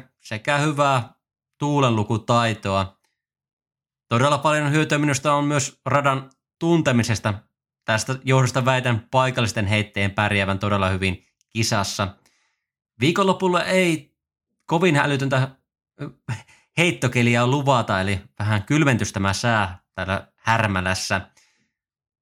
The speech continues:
Viime vuonna kilpailun miesten avoimessa sarjassa voitti Sudarilla Seppo Paju. Myöskin vuorostaan Leadcardin voitti Väinö Mäkelä.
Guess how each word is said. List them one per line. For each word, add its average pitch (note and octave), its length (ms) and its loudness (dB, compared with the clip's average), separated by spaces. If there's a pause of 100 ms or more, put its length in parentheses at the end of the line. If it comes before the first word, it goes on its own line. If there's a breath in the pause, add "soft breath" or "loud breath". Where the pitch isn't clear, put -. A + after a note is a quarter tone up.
(1000)
Viime E3 280 2
vuonna F#3 360 2 (420)
kilpailun F3 400 2
miesten F3 280 0
avoimessa E3+ 480 2
sarjassa D3 460 -2
voitti D3 360 -4 (320)
Sudarilla D3 520 0
Seppo C#3+ 420 -4
Paju. C3 440 0 (1000)
Myöskin B2 680 2
vuorostaan B2+ 800 0 (520)
Leadcardin A2+ 840 0 (120)
voitti A#2+ 640 0 (180)
Väinö B2+ 320 2
Mäkelä. A2+ 640 0